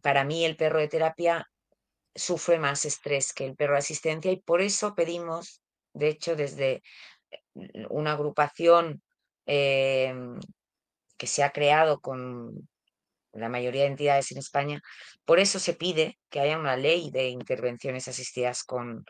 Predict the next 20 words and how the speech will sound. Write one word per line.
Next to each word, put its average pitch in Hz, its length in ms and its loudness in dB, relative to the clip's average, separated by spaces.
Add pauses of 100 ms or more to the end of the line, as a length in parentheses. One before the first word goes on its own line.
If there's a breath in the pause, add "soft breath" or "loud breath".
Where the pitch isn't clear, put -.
(280 loud breath)
al 143 160 2
menos 214 300 2
con 147 320 2
perros, - 600 2 (440 soft breath)
porque 131 880 2
creemos 135 420 0
que 151 80 -4
es - 120 -4
importante 143 680 -2
fijar 139 600 2 (360)
unos 151 340 -4
horarios, 139 640 0
unos 143 260 -10
tiempos, 131 580 -2
unos 127 280 -10
metodologías 131 720 -4
de 135 60 -10
entrenamiento 123 1000 -4
y 120 240 -12
ciertas 120 760 -8